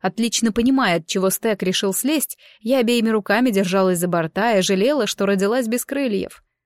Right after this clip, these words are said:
Сама была бы не прочь вылезти, но снаружи всё ещё лил дождь, а бежать за повозкой под дождём по грязной дороге представлялось не лучшим вариантом. Возничий, ты озверел?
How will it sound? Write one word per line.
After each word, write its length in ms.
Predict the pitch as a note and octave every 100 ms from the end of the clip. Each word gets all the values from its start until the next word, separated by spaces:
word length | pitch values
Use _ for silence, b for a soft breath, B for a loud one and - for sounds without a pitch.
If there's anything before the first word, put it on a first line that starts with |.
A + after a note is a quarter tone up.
| _ _ -
Сама 640 | - B3+ B3+ G#3+ A3 A#3
была 260 | A3 A3+ G#3+
бы 120 | G#3
не 100 | G#3+
прочь 320 | G#3 G3+ -
вылезти, 540 | G#3+ G3+ F#3 - F3+ b b b -
но 180 | G#3+
снаружи 500 | C#4+ - D#4 D#4 C#4
всё 240 | C4+ - G3
ещё 280 | F#3+ - F3+
лил 240 | F3 E3
дождь, 400 | F3 A3+ C4 - _ _ -
а 80 | G3
бежать 300 | A3+ F4 C#4+
за 80 |
повозкой 460 | G3+ F#3 G#3+ C4+ F#3
под 200 | E3 F3
дождём 480 | F3+ F3 F3 C#4 A3
по 80 | F3
грязной 380 | F3+ B3+ G3+
дороге 480 | F3+ F3+ B3+ G#3+ F#3+ b b b -
представлялось 680 | F#3+ - A3+ B3+ B3 F#3
не 120 | G#3 F#3+
лучшим 380 | F#3+ - -
вариантом. 540 | F3+ E3+ D#3 D#3+ - F#3+ _ _ _ _ _ _ _ _ _ _ -
Возничий, 680 | - G#3+ F4 G4 C4 - - _
ты 120 | A#3
озверел? 480 | C#4 A3+ D4+ E4 D#4